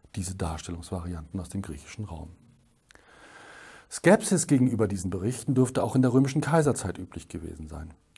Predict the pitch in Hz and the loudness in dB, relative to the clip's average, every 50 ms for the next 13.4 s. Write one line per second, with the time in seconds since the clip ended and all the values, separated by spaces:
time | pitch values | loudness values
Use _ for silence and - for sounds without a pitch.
0 | _ - - 107 110 110 117 117 110 110 104 110 - - 98 90 139 151 - 196 | _ -4 0 4 6 8 8 8 6 4 0 0 -4 -8 -4 -2 -2 0 0 -2
1 | - 175 160 - 156 151 147 - 147 135 135 127 131 - - 127 123 123 117 120 | -2 -2 -4 0 -2 -2 0 -2 -2 -2 -2 -2 -2 -2 -2 0 0 0 0 0
2 | 117 113 - 101 92 90 85 - 95 90 - - - 78 80 80 - - - - | -2 -2 -2 -4 -4 -4 -6 -8 -12 -12 -12 -12 -12 -12 -12 -14 -12 -14 -14 -14
3 | - 87 - _ _ _ _ _ - - - - - - - - - - - - | -14 -18 -18 _ _ _ _ _ -20 -20 -20 -20 -20 -20 -20 -20 -20 -20 -20 -20
4 | - - - - - - - - _ _ _ _ _ - - 120 113 127 107 147 | -20 -20 -20 -20 -20 -20 -20 -20 _ _ _ _ _ 0 2 6 6 8 10 10
5 | 208 240 226 180 127 104 95 92 87 90 - - - - - 107 98 110 120 135 | 10 10 10 8 6 4 2 -2 -6 -10 -14 -20 -20 -10 -4 -2 -2 2 2 2
6 | 135 135 151 139 - 160 185 185 170 160 143 - - 185 196 175 143 - - - | 2 2 0 0 0 0 0 2 2 2 0 0 0 0 2 2 0 0 -4 -8
7 | - - - 98 90 85 85 - - - - - - - - _ _ _ _ 101 | -8 -6 -4 -4 -6 -6 -8 -8 -10 -12 -12 -16 -18 -20 -20 _ _ _ _ -2
8 | 110 123 131 135 139 131 135 160 180 180 180 160 143 139 143 135 127 - - 127 | 0 2 4 4 6 8 8 8 6 6 2 2 6 6 6 6 6 4 2 0
9 | 113 117 117 110 107 98 90 90 76 - - - - 92 92 101 131 160 190 196 | 0 0 -4 -4 -10 -8 -6 -8 -8 -8 -12 -12 -8 -6 0 4 6 6 6 6
10 | 185 180 170 160 156 - - _ _ - - - 120 113 110 107 110 110 - - | 6 6 4 2 -2 -6 -16 _ _ -10 -6 -2 0 2 2 2 2 0 -2 -4
11 | 82 87 87 - - 117 117 110 - 104 104 107 - 107 113 110 - 120 101 98 | -8 -10 -10 -10 -12 -12 -12 -12 -10 -8 -6 -6 -4 -4 -4 -4 -4 -6 -4 -4
12 | 107 - - 104 98 95 92 85 78 - - - - 98 - 110 - - - 87 | -6 -6 -6 -8 -8 -8 -8 -12 -14 -14 -16 -16 -16 -12 -12 -12 -12 -10 -10 -10
13 | 90 - 107 101 101 101 101 | -10 -8 -8 -8 -8 -8 -10